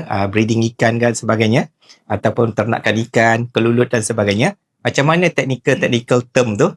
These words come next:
kita nak pindahkan ke ko-, komuniti. So, apa yang dibuat oleh penyelidik kat universiti ni, dia ada modul-modul dia lah. Dia akan mengajar komuniti tu. Ha, macam contoh, contohnya macam Institute, ah, Aquatrop,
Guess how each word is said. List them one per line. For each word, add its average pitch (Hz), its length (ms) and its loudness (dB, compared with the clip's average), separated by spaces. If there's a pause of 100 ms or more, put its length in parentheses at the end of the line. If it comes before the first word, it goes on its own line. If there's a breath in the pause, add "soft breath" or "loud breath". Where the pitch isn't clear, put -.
(120)
kita 120 160 -2
nak 120 160 -2
pindahkan 113 480 -2
ke 120 60 -2 (100)
ko-, 113 220 -4 (100)
komuniti. 110 480 0 (320 loud breath)
So, 214 240 2
apa - 320 0
yang 160 160 2
dibuat 139 320 0
oleh 131 160 0
penyelidik 123 400 0
kat 127 160 0
universiti 120 320 -2
ni, 156 160 0
dia 123 160 2
ada 117 140 -2
modul-modul 120 580 2
dia 127 160 0
lah. 151 80 -2 (180)
Dia 120 220 2
akan 120 260 -2
mengajar 113 320 2
komuniti 110 400 -2
tu. 90 140 -6 (180)
Ha, 104 80 -4
macam 104 240 0
contoh, 101 240 -4 (240 loud breath)
contohnya 139 400 0
macam 135 300 0
Institute, 123 480 -2
ah, 110 320 0
Aquatrop, 117 480 -2